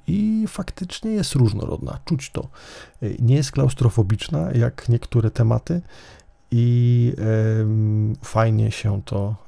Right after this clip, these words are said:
e, fajnie się to wszystko ze sobą kombi. E, mamy też na przykład taki tryb, e, to też, e, ukłon w stronę Otome, moim zdaniem, że te wszystkie bohaterki, które mamy,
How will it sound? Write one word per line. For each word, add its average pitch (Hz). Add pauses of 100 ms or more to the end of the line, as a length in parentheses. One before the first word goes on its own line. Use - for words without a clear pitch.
(120)
e, -
fajnie 107
się 107
to -
wszystko 110
ze 98
sobą 104
kombi. 107 (500)
E, 98
mamy 147
też 175
na 165
przykład 143
taki 127 (140)
tryb, 113
e, 110 (840)
to 113
też, -
e, - (100)
ukłon 110
w -
stronę 107
Otome, 113
moim 120
zdaniem, 123 (440)
że 113
te 110
wszystkie 113
bohaterki, 110
które 113
mamy, 131